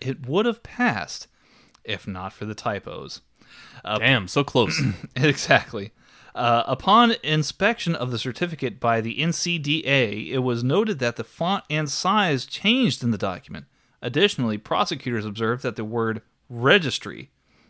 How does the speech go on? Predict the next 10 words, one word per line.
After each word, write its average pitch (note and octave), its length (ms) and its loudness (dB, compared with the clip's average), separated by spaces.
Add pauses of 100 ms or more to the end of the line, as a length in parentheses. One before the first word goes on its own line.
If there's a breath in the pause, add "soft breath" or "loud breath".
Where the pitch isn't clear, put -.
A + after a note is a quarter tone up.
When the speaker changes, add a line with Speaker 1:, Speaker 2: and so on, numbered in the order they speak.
Speaker 1:
in A2+ 120 -6
the A2+ 100 -2
department G2+ 460 -4
was G2+ 180 -6
misspelled G#2 540 -4 (520 soft breath)
as G#2+ 380 -2 (720 soft breath)
registry. C3+ 1000 -2 (340)
Speaker 2:
Oh, G2+ 220 -8
no. F2 360 -10 (600 soft breath)
Speaker 1:
Yes. E2+ 460 -10